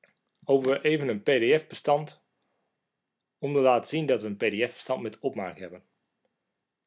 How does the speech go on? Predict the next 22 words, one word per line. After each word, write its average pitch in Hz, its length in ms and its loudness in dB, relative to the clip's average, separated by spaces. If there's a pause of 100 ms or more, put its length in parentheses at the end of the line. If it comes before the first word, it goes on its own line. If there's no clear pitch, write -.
(2750)
Wanneer 143 280 2
je 151 320 2 (720)
deze 131 300 2
tekst - 400 0
gewoon 175 640 2
selecteert 123 680 2 (220)
en 104 180 -6
plakt 147 240 6
in 107 140 -2
Word, 139 460 2
ben 135 160 4
je 127 60 6
de - 120 -2
opmaak 139 400 0
kwijt, 95 460 -6
zoals 104 260 -4
bijvoorbeeld 101 360 -8
de 98 100 -16
kleuren 113 440 2
die 98 160 -8
erin 90 220 -14
staan. - 340 -18